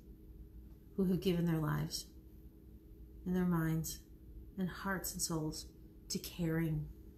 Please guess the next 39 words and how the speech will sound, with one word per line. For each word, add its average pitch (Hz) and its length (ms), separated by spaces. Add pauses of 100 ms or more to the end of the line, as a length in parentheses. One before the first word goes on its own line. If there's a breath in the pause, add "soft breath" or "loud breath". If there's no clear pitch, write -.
(120)
for 175 100
their 165 100
fellow 147 420
humans 156 460 (1040)
in 185 160
moments 175 340
of 165 100
distress. - 540 (1600 loud breath)
All 170 80
right, 170 100
I've 165 120
got, 160 200
like, 170 160
this 175 160
blue 175 720
part 170 320
here. 180 480
I 170 80
don't 175 140
even 165 140
know 165 80
what 160 220
you 170 60
call 151 280
this 160 160
blue, 190 420 (800 loud breath)
but 175 100
I 175 80
feel 175 220
like 170 140
it - 80
needs 165 260
to 170 80
be 165 80
a 165 40
little 165 200
bit 175 180
more 170 100
balanced. 165 760